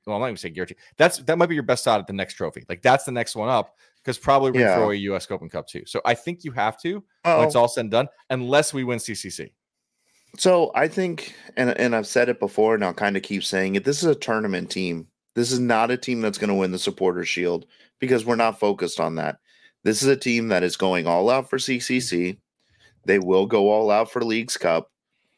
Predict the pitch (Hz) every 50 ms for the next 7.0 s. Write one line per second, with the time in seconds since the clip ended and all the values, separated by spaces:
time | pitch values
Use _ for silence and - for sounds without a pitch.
0 | _ _ _ - 110 110 104 98 98 95 - - 107 107 101 - 95 92 87 92
1 | 95 107 104 - 127 117 120 120 120 123 113 117 110 - 135 135 143 147 160 160
2 | 151 - - 101 92 98 92 87 80 87 85 80 80 82 87 95 95 101 104 101
3 | 98 101 107 101 98 92 92 87 - 98 87 80 73 78 - - - - - -
4 | - 92 - 110 90 80 95 - - 139 143 135 123 - 113 101 107 107 98 -
5 | 107 101 95 90 87 80 - - 95 90 85 87 82 80 78 - 87 92 90 85
6 | 85 80 80 85 82 80 80 78 65 73 - - - 71 64 - - - -